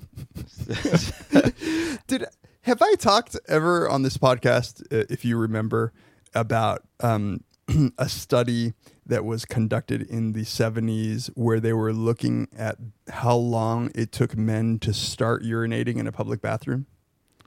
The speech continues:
Speaker 1: No.
Speaker 2: Have I ever mentioned this? Okay,
Speaker 1: No.
Speaker 2: so, so this made this, that sentence that you just read made me especially laugh because there was a s-, a study conducted where they were interested in this hypothesis that the mere presence of o-,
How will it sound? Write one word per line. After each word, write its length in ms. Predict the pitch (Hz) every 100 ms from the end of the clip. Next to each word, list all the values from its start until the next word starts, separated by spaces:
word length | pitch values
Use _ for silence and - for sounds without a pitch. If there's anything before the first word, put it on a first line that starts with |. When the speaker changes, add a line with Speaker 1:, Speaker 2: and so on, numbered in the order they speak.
| _ 110
Speaker 1:
No. 140 | 107
Speaker 2:
Have 100 | 87
I 100 | 131
ever 40 | 160
mentioned 320 | 139 - 156
this? 240 | 156 - -
Okay, 160 | 135 123
Speaker 1:
No. 80 | 107
Speaker 2:
so, 520 | 92 135 123 120 - _ -
so 380 | 175 147 123 120
this 260 | 143 165 -
made 280 | 170 139 131
this, 240 | 131 -
that 260 | 131 117 107
sentence 300 | 151 135 107
that 60 |
you 60 | 113
just 180 | 117 113
read 200 | 120 113
made 160 | 113 113
me 80 |
especially 400 | 110 - 160 120
laugh 300 | 113 110 110
because 440 | 120 113 113 107 - - _ _ _ _ _ - - _ -
there 180 | 151 151
was 220 | 151 123
a 60 |
s-, 200 | 120 - -
a 60 | 127
study 320 | - 180 170
conducted 720 | 147 127 120 113 120 117 107 - - - -
where 460 | 117 120 117 117
they 180 | 113 127
were 140 | 143 143
interested 480 | 131 127 120 131 -
in 260 | 120 120
this 120 | 117 101
hypothesis 800 | 127 131 139 151 127 113 117 -
that 300 | 117 110 -
the 200 | 120 120
mere 300 | 123 143 147
presence 540 | - 127 120 156 147 -
of 240 | 120 110 -
o-, 180 | -